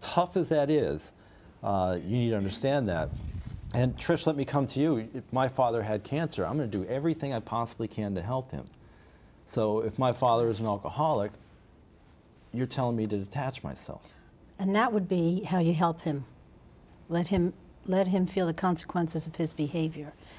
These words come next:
Speaker 2: And that is how you help them. And that is, it's a very tough thing to do.
Speaker 1: Mm-hmm.
Speaker 2: But if your,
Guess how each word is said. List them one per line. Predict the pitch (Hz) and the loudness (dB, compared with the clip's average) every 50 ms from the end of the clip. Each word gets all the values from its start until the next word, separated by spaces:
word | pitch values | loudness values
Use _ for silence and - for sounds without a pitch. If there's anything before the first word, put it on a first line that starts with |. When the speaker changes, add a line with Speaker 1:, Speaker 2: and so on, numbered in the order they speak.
| - - - - | -20 -18 -10 -2
Speaker 2:
And | 185 170 170 | 0 2 4
that | 180 175 165 180 | 4 4 4 4
is | 220 220 - - | 4 2 2 2
how | 202 170 | 2 2
you | 170 175 185 | 4 2 2
help | 165 185 196 196 - | 2 0 0 -2 -6
them. | - 143 143 170 - - - - - - - - | -14 -14 -14 -14 -16 -20 -20 -20 -20 -20 -8 0
And | 214 202 | 2 4
that | 202 190 180 202 | 4 6 6 4
is, | 220 226 226 - | 4 2 0 -2
it's | 175 - | -2 0
a | 196 | 2
very | 165 196 202 233 240 | 4 4 4 4 2
tough | - - 185 165 - | 2 0 0 0 0
thing | - 175 151 139 139 | -2 -2 0 0 -2
to | - - | -4 -8
do. | 147 147 131 107 123 - - - - | -6 -4 -4 -6 -6 -12 -14 -8 -6
Speaker 1:
Mm-hmm. | 95 90 92 85 | -4 -4 -2 0
Speaker 2:
But | 92 233 151 147 - - - - - - - - - - - - - - - | 0 0 0 0 -4 -8 -18 -18 -18 -20 -20 -20 -20 -20 -20 -20 -20 -20 -14
if | - - | -6 -2
your, | 170 165 | -2 -2